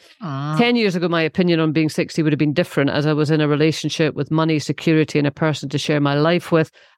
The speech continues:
Speaker 2: I now don't have any of that, so I think of it as a number rather than a significant part of my life." And I thought I would do that email from Deborah just because, you know what, we do do a lot of, which is good.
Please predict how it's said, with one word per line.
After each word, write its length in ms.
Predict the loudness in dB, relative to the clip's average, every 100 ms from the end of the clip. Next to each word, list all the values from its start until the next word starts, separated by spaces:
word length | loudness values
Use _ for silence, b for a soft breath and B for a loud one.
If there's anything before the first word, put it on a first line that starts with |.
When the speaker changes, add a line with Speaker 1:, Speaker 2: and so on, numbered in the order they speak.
| -4
Speaker 2:
I 100 | 0
now 260 | 2 0
don't 180 | 0 -2
have 120 | -4
any 280 | 0 2 2
of 100 | 2
that, 240 | 0 -2 -2
so 120 | 0
I 60 |
think 280 | 0 0 0
of 80 | 0
it 80 | -2
as 120 | 0
a 60 | 2
number 460 | 2 2 0 0 -2 b b -6
rather 420 | 0 2 2 2
than 180 | 2 2
a 60 |
significant 680 | 0 -2 0 0 0 -4 -4
part 240 | -2 -2
of 80 | 0
my 120 | 0
life." 380 | 0 0 0 -4 _ b b b b -4
And 180 | -2 0
I 120 | -4
thought 300 | 0 0 2
I 40 |
would 140 | 0 -2 _
do 140 | 2
that 160 | 2 2
email 220 | -2 -4
from 180 | -2 -2
Deborah 440 | 0 -2 0 0 0
just 220 | -4 -4
because, 360 | -4 0 0
you 80 | 2
know 140 | 2 4
what, 240 | 2 2
we 120 | 0 2
do 200 | 2 4
do 180 | 4
a 20 | 4
lot 380 | 2 0 -2
of, 140 | -4 -6
which 200 | -6 -4
is 120 | -4
good. 540 | 2 4 6 4 2